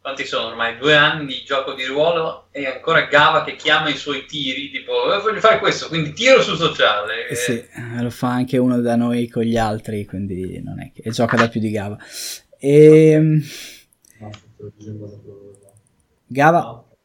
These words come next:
Speaker 2: vedi che, allora, l'italiano, l'italiano vicino a te fa, "Vabbè, dai, aspetta, parliamone, fermati, smettete di uccidervi." La famiglia, la sua famiglia si è fatta un po' indietro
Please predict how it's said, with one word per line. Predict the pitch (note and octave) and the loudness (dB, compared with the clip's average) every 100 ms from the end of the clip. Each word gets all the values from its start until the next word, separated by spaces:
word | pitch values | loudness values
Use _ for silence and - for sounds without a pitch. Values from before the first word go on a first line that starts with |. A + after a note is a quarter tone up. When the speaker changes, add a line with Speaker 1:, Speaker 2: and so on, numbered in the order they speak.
| _ | _
Speaker 2:
vedi | D3+ C3 D#3+ E3+ | -6 0 2 2
che, | - E3 D#3+ | 0 2 4
allora, | D#3+ D3 C3 | 4 4 4
l'italiano, | C3 C#3+ D3+ D#3 F3 F#3+ G3+ | 2 2 0 0 -2 -6 -6
l'italiano | D#3 C#3+ D3 D#3+ E3 | -8 -4 -2 -2 -2
vicino | D#3 - D#3 | -4 -2 -2
a | |
te | D3+ F3+ | -2 -8
fa, | - A2 G#2 G#2+ | -8 -10 -10 -12
"Vabbè, | A2+ C#3+ C#3 | -8 -4 -2
dai, | B2 B2 G#2+ G2+ G2+ G2+ | -2 -2 -4 -8 -12 -14
aspetta, | G#2+ - B2 A#2 A2+ - G2 F#2 | -16 -14 -10 -10 -10 -14 -14 -14
parliamone, | - G2+ A#2+ B2+ A2 G#2+ G#2+ G#2 - G#2 - A2 A#2 | -12 -10 -10 -10 -10 -10 -12 -14 -14 -14 -16 -16 -16
fermati, | - E3 D#3 A#2 A2 - G#2+ G#2+ | -4 -2 0 -2 -6 -10 -12 -10
smettete | A2+ A#2 D#3 D3 B2 | -8 -6 -6 -6 -6
di | |
uccidervi." | A#2 - A#2+ A#2 G#2+ A2 - _ _ _ _ _ _ _ _ - | -8 -10 -10 -10 -12 -16 -20 _ _ _ _ _ _ _ _ -6
La | B2+ | -4
famiglia, | B2+ C#3+ D#3 D#3 C3 | 0 2 2 2 0
la | C3+ | -2
sua | D3+ | -6
famiglia | C#3+ C#3+ C#3 A#2+ A#2 | -4 -2 0 -2 -4
si | - | -8
è | A#2+ | -10
fatta | A#2 A#2 A#2 | -10 -10 -10
un | A2+ | -10
po' | A2 | -10
indietro | A2 G#2 G2 C3 F3 | -8 -10 -14 -14 -16